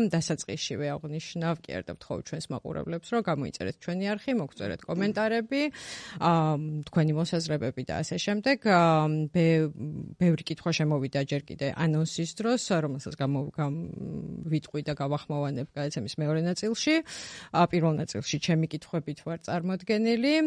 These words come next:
და თუ ამ ლაპარაკის პარალელურად შემოვა ასევე ისეთი კითხვები, რომლებიც არ გვაქვს, ა, ამასაც შევეცდები, რომ, ა, დავუსვა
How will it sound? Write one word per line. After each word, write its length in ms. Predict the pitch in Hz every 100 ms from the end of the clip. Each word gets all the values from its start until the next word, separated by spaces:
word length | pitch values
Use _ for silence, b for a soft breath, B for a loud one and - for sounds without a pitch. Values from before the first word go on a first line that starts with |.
| 277
და 240 | 214 233
თუ 200 | 247 214 190 170
ამ 340 | 139 160 151 151
ლაპარაკის 560 | 143 143 139 147 -
პარალელურად 560 | - 151 160 151 131 165
შემოვა 480 | - 143 98 92 147
ასევე 320 | 135 127 87
ისეთი 240 | - -
კითხვები, 320 | 147 - -
რომლებიც 560 | 156 147 160 160 156 -
არ 240 | 170 170
გვაქვს, 480 | 170 240 254 285 - -
ა, 240 | 190 165 160
ამასაც 360 | 143 147 160 208
შევეცდები, 540 | - 151 151 170 160 185
რომ, 180 | 220 233 B B B -
ა, 120 | 170
დავუსვა 500 | 160 156 156 175 226